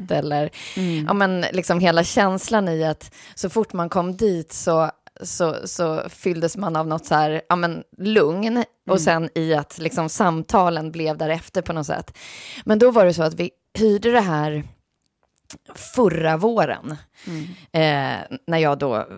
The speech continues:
Speaker 2: var gravid, för att vi skulle åka dit, eh, ja, men förra sommaren
Speaker 1: Mm.
Speaker 2: egentligen.
Speaker 1: Mm.
Speaker 2: Eh,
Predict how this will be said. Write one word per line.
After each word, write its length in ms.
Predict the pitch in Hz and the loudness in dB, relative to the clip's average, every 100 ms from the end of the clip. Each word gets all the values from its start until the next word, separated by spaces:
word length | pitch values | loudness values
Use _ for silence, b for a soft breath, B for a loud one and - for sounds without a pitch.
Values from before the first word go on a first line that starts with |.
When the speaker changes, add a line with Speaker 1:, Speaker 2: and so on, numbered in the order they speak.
| - | -10
Speaker 2:
var 220 | 147 151 | -4 -2
gravid, 500 | 147 143 143 120 107 | -2 -2 -2 -2 -6
för 160 | - 151 | -2 -2
att 140 | - | -2
vi 200 | 151 147 | -6 -6
skulle 560 | - 147 143 139 135 143 - | -8 -6 -4 -2 -2 -6 -6
åka 400 | 156 151 - 143 | -6 -4 -6 -6
dit, 600 | 143 131 131 - - - - | -4 -4 -6 -12 -18 -14 -10
eh, 80 | 127 110 - - - - - - - - - | -8 -8 -8 -10 -12 -12 -12 -14 -16 -10 -4
ja, 80 | 294 | -2
men 260 | - - - - _ - | -2 -4 -10 -20 _ -12
förra 280 | - 170 254 | 0 4 4
sommaren 340 | - 147 117 | 4 0 -4
Speaker 1:
Mm. 80 | 95 _ _ | -10 _ _
Speaker 2:
egentligen. 460 | 160 - - - - - | -4 -4 -6 -14 -16 -8
Speaker 1:
Mm. 200 | 208 175 196 B B B | -6 -6 -8 B B B
Speaker 2:
Eh, 380 | 170 147 80 | -2 -2 -2